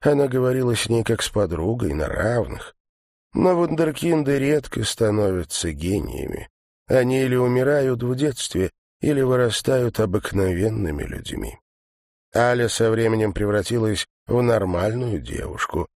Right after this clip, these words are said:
хорошо образованную, начитанную, очень одарённую, но не гениальную. Когда в конце жизни она писала воспоминания о матери, и давалось ей это писание очень тяжело, она говорила:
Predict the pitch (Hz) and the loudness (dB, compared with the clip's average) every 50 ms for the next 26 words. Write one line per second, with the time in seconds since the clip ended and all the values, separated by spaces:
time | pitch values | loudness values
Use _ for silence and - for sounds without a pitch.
0 | _ - - - 156 170 160 - - 175 156 123 110 117 120 117 117 127 143 143 | _ -2 2 2 2 2 2 0 2 2 2 2 4 2 2 2 2 2 2 2
1 | 139 131 131 123 123 123 123 117 - _ _ _ - 131 143 131 117 101 - - | 0 0 0 0 0 0 -2 -2 -4 _ _ _ -2 0 2 2 2 2 0 -2
2 | - 98 127 123 - - 117 117 113 110 110 101 - _ _ _ - 139 143 - | -2 -2 -2 -2 -2 0 2 2 4 4 2 0 -2 _ _ _ 0 0 2 2
3 | - 127 131 131 127 120 127 131 131 139 151 156 143 127 107 101 101 101 110 113 | 2 2 2 2 2 2 2 2 2 2 4 4 4 4 2 2 2 2 2 2
4 | 123 135 143 143 139 131 120 - 50 - 127 131 127 123 117 117 107 98 87 78 | 2 0 0 0 0 0 -2 -4 -4 -2 -2 -2 -2 -2 0 0 0 2 0 -2
5 | 73 78 - - - - - - - - - - _ _ _ _ _ _ _ _ | -4 -6 -8 -10 -12 -14 -16 -16 -18 -18 -20 -20 _ _ _ _ _ _ _ _
6 | _ _ - 117 113 101 107 123 110 - - 113 110 107 - - 117 113 110 107 | _ _ 2 2 4 4 4 2 2 2 2 2 2 0 0 0 0 0 0 0
7 | 123 131 123 107 107 113 110 104 107 104 - - 110 98 - - 117 110 101 98 | 0 0 0 2 2 2 2 2 0 0 0 -2 -2 -2 0 0 2 2 2 0
8 | 95 101 104 101 - - 104 101 104 107 110 113 117 113 98 82 78 80 85 85 | 0 0 -2 -2 -2 -2 0 0 2 2 2 2 2 2 2 0 -2 -6 -6 -6
9 | 82 76 80 98 110 98 - - 87 80 78 73 - _ _ _ _ - - 120 | -4 -2 -2 -2 -2 -2 -2 -4 -4 -4 -6 -8 -12 _ _ _ _ -2 0 0
10 | 113 95 113 113 113 120 123 117 113 110 92 - 98 104 101 101 - - 92 - | 2 2 2 4 4 4 2 2 0 0 -2 -2 0 0 0 0 -2 -4 -6 -4
11 | 107 101 - - 110 107 101 98 104 107 98 - - 107 107 - - 127 127 127 | -4 -4 0 0 0 2 2 2 2 0 0 -2 -2 -2 -2 -2 -2 -2 0 0
12 | 139 143 147 151 151 143 131 127 123 120 113 123 123 120 117 113 110 107 104 - | 0 0 2 2 2 2 2 0 0 0 0 0 0 2 2 2 2 2 0 0